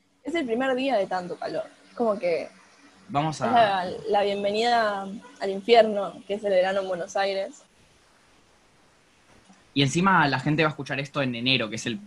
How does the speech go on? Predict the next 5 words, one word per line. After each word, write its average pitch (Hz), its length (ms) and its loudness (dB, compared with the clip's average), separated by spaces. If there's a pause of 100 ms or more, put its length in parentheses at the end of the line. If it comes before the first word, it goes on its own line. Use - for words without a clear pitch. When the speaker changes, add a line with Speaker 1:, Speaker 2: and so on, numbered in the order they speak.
(140)
Speaker 2:
peor 117 180 -8
momento 117 320 -4
del 113 80 -2
mundo. 110 320 -4 (920)
Speaker 1:
Claro, 247 240 4